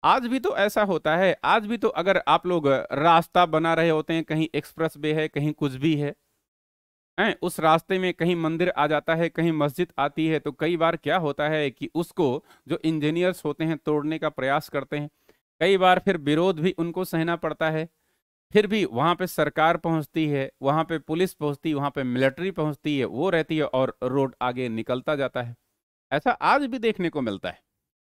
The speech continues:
तो यहाँ पे सीदी मौला का जो विद्रोह है और इसके विद्रोह की समाप्ति है या इसके षड्यंत्र की समाप्ति है,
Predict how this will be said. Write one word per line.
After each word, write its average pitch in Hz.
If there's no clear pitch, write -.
तो 185
यहाँ 214
पे 339
सीदी 240
मौला 220
का 185
जो 180
विद्रोह 175
है 117
और 190
इसके 185
विद्रोह 196
की 196
समाप्ति 202
है 131
या 147
इसके 175
षड्यंत्र 196
की 185
समाप्ति 175
है, 120